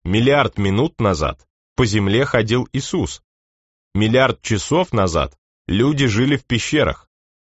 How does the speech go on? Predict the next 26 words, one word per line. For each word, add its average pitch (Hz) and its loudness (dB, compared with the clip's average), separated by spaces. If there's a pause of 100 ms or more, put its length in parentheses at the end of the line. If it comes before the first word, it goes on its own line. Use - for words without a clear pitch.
(220)
Миллиард 131 0
дней 113 -2
назад 85 -2 (260)
людей 107 0
ещё 98 -2
не 98 0
было. 62 -6 (920)
Каждые 113 2
два 104 0
часа 123 -2 (240)
правительство 117 0
С 92 -2
Ш 78 -4
А 135 0 (260)
тратит 147 0
один 117 0
миллиард 110 2
долларов. 92 -2 (800)
В - -20
тысяча 160 -4
девятьсот 143 0
восемьдесят 107 0
третьем 98 0
году 98 0 (200)
Бакминстер 104 -2
Фуллер 180 -2